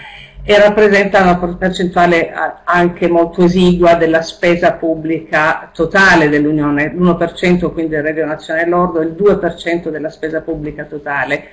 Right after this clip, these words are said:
È interessante notare che nonostante l'allargamento, le-, le-, l'estensione delle competenze dell'Unione Europea,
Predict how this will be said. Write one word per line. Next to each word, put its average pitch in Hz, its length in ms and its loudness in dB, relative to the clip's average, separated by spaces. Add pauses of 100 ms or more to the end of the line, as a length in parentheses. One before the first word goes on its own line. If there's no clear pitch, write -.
(560)
È 175 120 -2
interessante 180 920 4
notare 190 520 2
che 180 100 0
nonostante 175 800 2
l'allargamento, 170 1000 2
le-, 151 220 0
le-, 156 140 2
l'estensione 175 800 2
delle 156 220 0
competenze 160 760 -4
dell'Unione 160 480 -2
Europea, 180 600 2